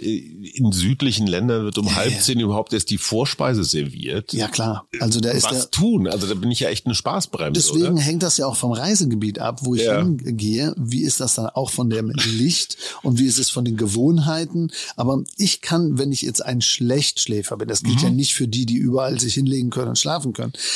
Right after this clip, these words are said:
Speaker 2: Aber wenn ich ein Schlechtschläfer bin, kann ich mich ein bisschen schon im Vorfeld mit dem Thema Essen und Trinken,
Speaker 1: Mhm.
Speaker 2: Rhythmus und Auswirkungen von Bewegung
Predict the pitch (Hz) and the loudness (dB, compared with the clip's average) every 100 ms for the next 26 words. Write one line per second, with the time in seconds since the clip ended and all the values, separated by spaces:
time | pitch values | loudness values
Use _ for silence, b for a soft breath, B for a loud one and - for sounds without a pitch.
0 | B - 123 151 147 151 - 143 175 - | B 0 2 2 2 0 0 0 -2 -2
1 | - 147 139 131 123 - 123 117 131 - | -2 -2 -2 -2 -2 -2 -2 0 -2 -2
2 | 113 107 156 - 135 - 117 117 110 - | -2 2 2 2 0 0 -2 -2 -2 0
3 | 190 - 156 131 127 120 131 123 120 B | 0 0 0 0 0 -2 0 0 -2 B
4 | B - 131 - 110 107 - 147 185 - | B -2 0 2 0 -2 0 2 2 2
5 | 107 107 139 147 B - - 147 175 160 | 2 2 0 -2 B -4 0 0 2 2
6 | 156 - - B B B - 139 127 - | 2 0 -4 B B B 2 4 4 0
7 | _ 123 156 165 147 147 135 139 127 107 | _ 0 2 2 0 -4 -2 0 0 0
8 | 113 101 104 110 147 165 175 175 | -2 -2 -2 2 2 2 2 0